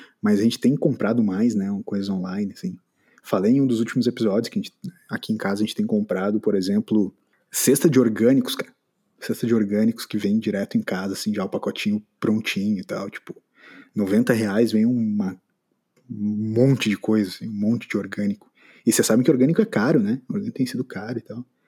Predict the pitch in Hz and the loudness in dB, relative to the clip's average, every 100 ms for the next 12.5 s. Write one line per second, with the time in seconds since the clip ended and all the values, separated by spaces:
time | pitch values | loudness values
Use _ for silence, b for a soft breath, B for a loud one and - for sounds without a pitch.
0 | _ _ _ - 101 107 101 95 98 110 | _ _ _ -8 -2 -2 -4 -6 -6 -6
1 | 101 101 101 104 101 - 107 98 113 - | -6 -10 -16 -20 -16 -8 -6 -4 -6 -6
2 | - 117 117 127 - 135 123 120 B - | -4 -4 -4 -8 -6 -4 -4 -6 B -4
3 | - 214 226 - 156 170 113 - 123 120 | 2 4 4 4 2 4 4 4 4 2
4 | - 127 - 104 101 _ 110 104 123 127 | 2 0 2 -2 -2 _ -2 2 2 2
5 | 104 107 98 147 180 120 98 95 92 92 | 0 -2 2 2 2 0 -2 -6 -8 -10
6 | 92 92 - _ _ _ _ - 101 98 | -10 -12 -16 _ _ _ _ -2 0 0
7 | - 107 135 92 101 131 131 - _ - | 0 2 2 0 0 2 2 -2 _ -8
8 | - - 196 220 - 113 - 139 147 139 | -2 2 4 4 4 2 2 4 4 4
9 | 143 - 135 127 - 117 101 90 - 135 | 2 2 2 2 2 2 2 -2 0 2
10 | 139 127 - 113 - 113 98 98 120 123 | 4 2 2 0 2 0 0 0 0 2
11 | 113 113 123 117 127 139 139 139 151 147 | 0 2 0 2 2 0 0 0 2 2
12 | 135 143 95 92 | 2 2 0 -4